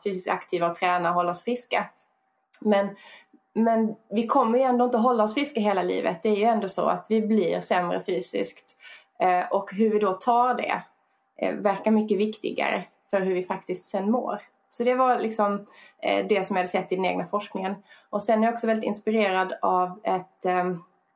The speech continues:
ett forskningslabb som finns här utanför Lund där jag bor som heter Igelösa Life Science Community. Eh, och de gör väldigt avancerad forskning på, på hjärttransplantationer och lungtransplantationer och sånt. Men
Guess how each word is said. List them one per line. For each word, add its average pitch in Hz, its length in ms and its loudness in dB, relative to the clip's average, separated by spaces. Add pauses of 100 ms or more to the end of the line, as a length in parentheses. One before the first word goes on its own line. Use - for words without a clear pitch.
(240)
ett - 320 -6
forskningslabb 185 1200 0
som 208 160 -2
finns 196 240 -2
här 196 100 2
utanför 202 400 -2
Lund 214 300 0
där 190 100 0
jag 190 100 -2
bor 185 180 -2
som - 160 -6
heter 185 220 -4
Igelösa 190 500 0
Life 185 240 0
Science 196 400 -4
Community. 214 560 -2 (520)
Eh, 185 160 0
och 196 60 0
de 214 200 2
gör 240 120 2
väldigt 208 360 -2
avancerad 180 720 0
forskning 165 440 -2
på, - 180 -4
på 180 220 -4
hjärttransplantationer 190 1600 -2
och 277 60 2
lungtransplantationer 254 760 0
och 359 60 0
sånt. - 280 -2 (300)
Men 233 580 2